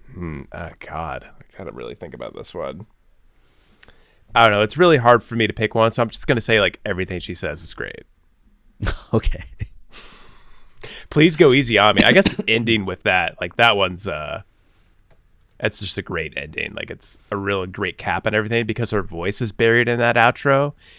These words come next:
Speaker 1: and, like, very echoey and strange. But then the final line is, like, fully clear and the piano's back, like, just like it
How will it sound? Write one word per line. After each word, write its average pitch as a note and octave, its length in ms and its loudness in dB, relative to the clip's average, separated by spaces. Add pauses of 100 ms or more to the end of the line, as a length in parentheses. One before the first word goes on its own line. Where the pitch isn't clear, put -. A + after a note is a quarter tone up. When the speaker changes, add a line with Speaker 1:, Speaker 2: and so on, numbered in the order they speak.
(140)
Speaker 1:
and, A2 160 2
like, F#2 180 2
very G2 300 0
echoey A#2 640 2 (460)
and F2+ 180 -4
strange. G2 640 -4 (100)
But A#2 140 -2
then G2+ 160 2
the F2+ 80 -6
final F#2+ 420 2
line D#2+ 340 -4
is, D#2+ 120 -12
like, - 180 -12
fully F2 440 -4
clear D#2 360 -8
and D2+ 100 -10
the D#2+ 60 -10
piano's F2 460 -8
back, D#2 380 -6
like, - 160 -10
just - 280 -8
like F2 160 -10
it - 180 -14